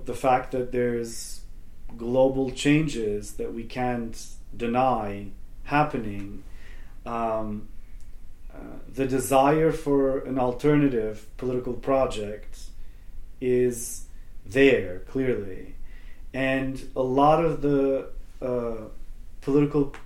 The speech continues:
a lot of the proponents of a different reading of the non-aligned movement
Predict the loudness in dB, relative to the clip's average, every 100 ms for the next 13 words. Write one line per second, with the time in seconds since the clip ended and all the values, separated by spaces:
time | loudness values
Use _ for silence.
0 | -2 4 6 6 2 -2 -2 4 4 4
1 | 0 -4 -8 -8 -10 -12 -6 -4 -2 4
2 | 4 4 2 0 4 6 6 2 0 -6
3 | -8 -10 -10 -8 -8 -6 -2 0 2 0
4 | -2 -4 -6 2 2 2 -2 -4 -6 -6
5 | -8